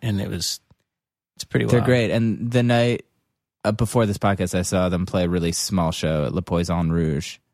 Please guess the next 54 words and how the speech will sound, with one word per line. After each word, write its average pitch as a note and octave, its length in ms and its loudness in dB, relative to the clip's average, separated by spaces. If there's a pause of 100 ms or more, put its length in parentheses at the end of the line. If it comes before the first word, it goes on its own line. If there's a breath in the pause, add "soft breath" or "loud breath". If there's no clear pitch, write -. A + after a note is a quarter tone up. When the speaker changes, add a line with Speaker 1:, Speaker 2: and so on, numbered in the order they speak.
(160)
Speaker 2:
which F2+ 180 -4
was D#2+ 260 -2
fantastic D#2 580 -4
with E2+ 120 -6
my D#2+ 100 -2
friend D#2+ 220 -4
Jenny. F2+ 400 -2 (480 soft breath)
And, F#2+ 280 0
uh, F#2+ 400 0
yeah, D3+ 280 2
I've G#2+ 100 -4
been A#2+ 80 0
trying A#2+ 160 0
to A#2 80 0
get A2+ 140 0
Scott G#2 400 0 (160)
on G2+ 200 0
forever. G2 380 0
He G2 120 0
was F#2 120 -2
living G2 220 2
upstate G#2 380 0
for A2+ 100 -2
a G#2+ 40 2
little G#2+ 220 2
while G2 640 0
in G#2+ 140 -4
Hudson. A2+ 840 0
And, F2+ 340 2
uh, F#2 260 2 (360 soft breath)
he C3+ 120 4
also C3 180 2
put B2 180 0
out A2+ 140 2
a G#2 60 0
solo G#2+ 300 2
record. D#2+ 380 0
He E2+ 240 0 (160)
plays F#2 220 2
under F2+ 160 0
the E2 80 -2
name E2 200 0
Owl D#2+ 260 -2
John C#2+ 500 -2
a - 20 -4
few - 160 -6
years D2+ 180 -2
ago. C#2+ 240 -2
And G2 120 0
that A2+ 120 4
record F#2+ 240 -2
is E2+ 120 -6
great, D2 260 -4
too. G1+ 240 -6